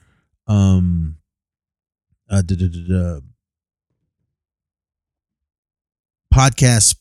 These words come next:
uh, platforms, things we can listen to. We're all on those as well. So just search East Society Macnez and have at it. But all right, everyone, thank you so much. You guys all rock.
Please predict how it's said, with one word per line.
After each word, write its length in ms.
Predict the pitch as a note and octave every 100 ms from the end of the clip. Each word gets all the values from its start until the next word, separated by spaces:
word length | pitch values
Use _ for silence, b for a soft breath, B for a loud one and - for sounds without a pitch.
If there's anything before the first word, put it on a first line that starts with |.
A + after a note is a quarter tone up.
| A2+
uh, 140 | G2+
platforms, 760 | - A#2+ A2+ - G#2+ G#2 G#2
things 240 | - A2+ G#2
we 120 | G#2
can 120 | F#2+
listen 280 | G2 F#2+ F#2+
to. 160 | F#2+ G2
We're 240 | G#2 G#2+
all 260 | G2+ G#2+ G2+
on 160 | G2
those 260 | F#2+ F#2+ F2+
as 160 | F#2
well. 380 | F2+ F2 F2+ F2 - _ _ _ _ _
So 140 | G2+
just 260 | F#2+ G#2 -
search 240 | A2 -
East 180 | G#2+ F#2+
Society 460 | F#2+ - G2 G2
Macnez 880 | G2 G#2 G#2 - G2+ G2+ G2+ F#2+ F#2
and 360 | F2+ F#2 F2+ F2+
have 360 | D#2+ - G2+ F#2
at 220 | F2+ D#2+
it. 120 | -
But 160 | - - _ _ _ _ _ -
all 100 | C3
right, 80 |
everyone, 340 | C#3+ C#3 C3+ C3
thank 320 | - C#3 B2
you 140 | C3+
so 300 | B2+ - A#2+
much. 580 | A2+ A#2 A#2+ - - -
You 80 | G#2+
guys 220 | G#2 G#2+
all 220 | G#2+ G#2+ G2
rock. 500 | G#2 A2 A2 G2